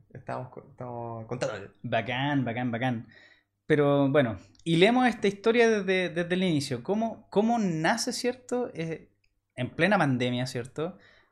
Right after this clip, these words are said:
Speaker 2: Este proyecto de, de decir, eh, vamos a tocar afuera, eh, existe una invitación a tocar, eh,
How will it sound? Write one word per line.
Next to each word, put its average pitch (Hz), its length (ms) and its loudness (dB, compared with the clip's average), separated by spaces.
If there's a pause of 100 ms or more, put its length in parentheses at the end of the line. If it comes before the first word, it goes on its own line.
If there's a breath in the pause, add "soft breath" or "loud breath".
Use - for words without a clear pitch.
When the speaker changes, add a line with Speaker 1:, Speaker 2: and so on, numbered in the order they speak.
(200 soft breath)
Speaker 2:
Este 131 420 -4
proyecto 139 760 -4
de, 127 480 -2
de 120 100 -6
decir, 135 600 -6
eh, 110 720 -12
vamos 120 840 -4 (120)
a 107 240 -10
tocar 110 280 -6
afuera, 170 600 -4 (380 soft breath)
eh, 107 340 -8
existe 139 420 -8
una 131 120 -2
invitación 123 640 -6
a 139 60 -4
tocar, 127 580 -4
eh, 104 640 -8